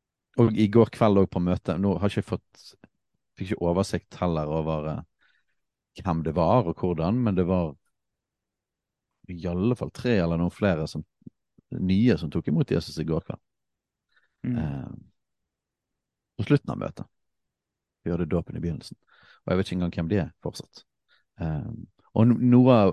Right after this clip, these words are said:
Speaker 1: noe av dette, det er jo mange ting som har skjedd i det siste. Vi har jo snakket om Asbury, vi har snakket om hvordan vi har hatt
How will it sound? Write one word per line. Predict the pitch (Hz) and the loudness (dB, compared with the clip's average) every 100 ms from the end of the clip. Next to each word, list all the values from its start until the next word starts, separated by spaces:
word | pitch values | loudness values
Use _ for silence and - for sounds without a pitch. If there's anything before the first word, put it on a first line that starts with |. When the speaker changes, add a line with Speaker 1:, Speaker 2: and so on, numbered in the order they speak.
| 104 | 2
Speaker 1:
noe | 107 120 110 | 2 4 4
av | |
dette, | 92 - | 2 -2
det | |
er | 98 | -2
jo | 92 | 0
mange | 95 110 | 0 -2
ting | 92 80 | -4 -8
som | - | -8
har | |
skjedd | - 82 82 | -4 -6 -4
i | |
det | - | -6
siste. | 78 - 87 | -6 -4 -2
Vi | 80 | -2
har | 76 | -2
jo | |
snakket | - 80 - 76 | -6 -8 -8 -2
om | |
Asbury, | 95 - - 95 95 95 90 | -2 -2 0 4 4 4 2
vi | |
har | - | -4
snakket | - - - | -8 -10 -10
om | - - - - - - _ - | -10 -12 -20 -20 -20 -20 _ -10
hvordan | - 85 80 76 67 - - | -4 -2 -2 -4 -8 -10 -6
vi | 85 | -6
har | 80 | -4
hatt | 76 | -8